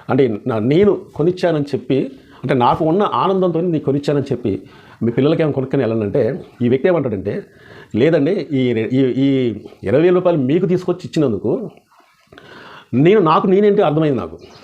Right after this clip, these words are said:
అంటే నేను ఎప్పుడైనా పొరపాటున ఏ పని కూడా పొరపాటున తప్పు చేయను అని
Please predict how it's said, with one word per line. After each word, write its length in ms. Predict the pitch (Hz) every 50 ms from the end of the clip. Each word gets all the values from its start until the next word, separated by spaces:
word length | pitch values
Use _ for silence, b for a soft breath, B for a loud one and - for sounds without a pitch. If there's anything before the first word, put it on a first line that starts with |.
| B B 151
అంటే 380 | 151 165 143 160 208 220 - B B B B B 135
నేను 140 | 147 160 156
ఎప్పుడైనా 300 | 139 180 180 196 214 208
పొరపాటున 560 | - 147 127 143 143 185 180 196 196 208 196
ఏ 180 | 170 135 156
పని 200 | 175 175 165 165
కూడా 160 | 156 170 190 202
పొరపాటున 420 | 196 170 139 135 160 156 170 165
తప్పు 300 | 156 - 117 123 - 202
చేయను 460 | 180 180 - - 131 143 185 202 202
అని 260 | 190 175 165 202 285